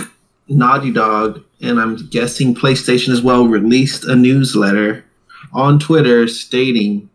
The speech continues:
"As you've likely just seen, the release of The Last of Us Part Two has been delayed.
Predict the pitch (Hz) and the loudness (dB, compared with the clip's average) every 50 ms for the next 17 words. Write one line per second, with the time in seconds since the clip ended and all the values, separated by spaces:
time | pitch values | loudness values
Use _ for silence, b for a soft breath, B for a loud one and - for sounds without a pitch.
0 | - 123 120 123 120 123 139 147 147 147 151 147 139 143 147 151 147 135 123 135 | -8 -4 -2 -2 -2 0 2 2 2 2 2 0 0 -2 -2 -2 -2 -2 0 -2
1 | 131 131 127 - - 117 107 104 104 104 104 104 104 107 101 107 107 107 120 120 | -2 -2 -4 -4 -6 -4 -4 -2 -2 -2 -4 -4 -4 -4 -2 -2 0 0 0 0
2 | 117 - - - 110 110 104 104 113 117 - - 127 131 139 139 - - - - | -2 -4 -6 -4 -2 -2 0 0 -2 -2 -4 -4 -2 -2 -2 -2 -4 -6 -4 -4
3 | 135 131 123 - - 113 110 113 104 98 107 107 104 - - 104 101 101 95 98 | -4 -4 -4 -4 -2 0 2 2 0 0 -2 -4 -4 -4 -2 2 2 2 4 4
4 | 101 101 90 82 92 92 - 92 - | 2 2 0 -2 -4 -8 -10 -12 -14